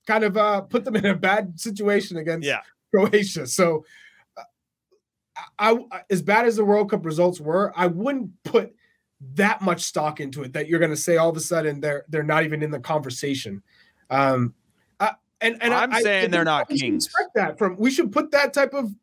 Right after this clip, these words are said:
Speaker 1: pressure on our, on our group, on this generation, to,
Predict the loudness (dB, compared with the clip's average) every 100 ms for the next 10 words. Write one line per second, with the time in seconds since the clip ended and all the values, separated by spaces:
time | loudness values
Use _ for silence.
0 | _ 0 2 2 4 4 4 2 -2 -10
1 | _ 0 2 4 2 0 0 2 2 -2
2 | -4 0 0 0 0 0 2 0 0 -2
3 | -4 -6 _ _ _ _ 0 2 2 0